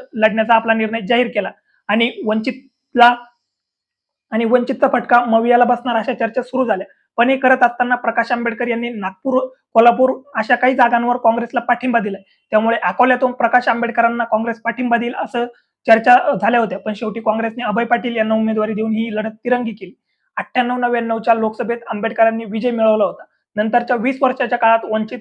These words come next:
भाजप आणि काँग्रेस अशी तिरंगी लढत झाली की त्याचा फायदा भाजपला होतो,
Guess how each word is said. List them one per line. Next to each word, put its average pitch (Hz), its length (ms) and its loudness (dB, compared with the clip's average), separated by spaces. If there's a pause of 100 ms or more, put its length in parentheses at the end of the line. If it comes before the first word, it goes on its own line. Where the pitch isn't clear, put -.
भाजप 202 340 -6
आणि 220 140 0
काँग्रेस 220 380 -2
अशी - 220 -20
तिरंगी 240 400 -4
लढत 233 260 -4
झाली 175 180 -10
की - 380 -20
त्याचा 226 280 2
फायदा 226 240 2
भाजपला 214 400 -2
होतो, - 220 -8